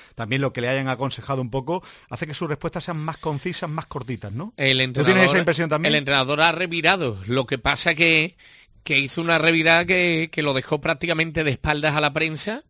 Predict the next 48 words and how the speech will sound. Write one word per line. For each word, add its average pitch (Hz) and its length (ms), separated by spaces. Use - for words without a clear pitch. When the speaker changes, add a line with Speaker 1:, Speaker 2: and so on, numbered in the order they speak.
Speaker 2:
que, 143 140
Speaker 1:
Ujú. 127 80
Speaker 2:
que 127 120
yo 123 120
creo 143 180
que 139 120
tuvo 143 260
su - 180
culmen 143 440
en 131 160
el 123 240
viaje 127 480
a, 131 260
a 127 100
Luxemburgo, 135 800
Speaker 1:
Sí, 170 100
ahí, 143 140
Speaker 2:
donde, 127 140
Speaker 1:
ahí 123 120
contaste 180 380
que 156 80
lo, 143 280
lo 135 140
Speaker 2:
pues, 135 60
Speaker 1:
visteis 170 240
Speaker 2:
allí, 143 80
Speaker 1:
muy 170 120
frío, 151 140
Speaker 2:
allí 120 40
Speaker 1:
¿no? 143 80
Speaker 2:
estaba 131 260
el 135 120
entrenador 123 400
muy 131 160
frío, 147 480
muy 151 140
cabreado, 139 580
después 135 260
de 131 80
lo 135 100
que 135 100
ocurrió 131 420
con 131 180
el 127 140
tema 135 240
Bartra 135 560
y 131 60
demás, 156 520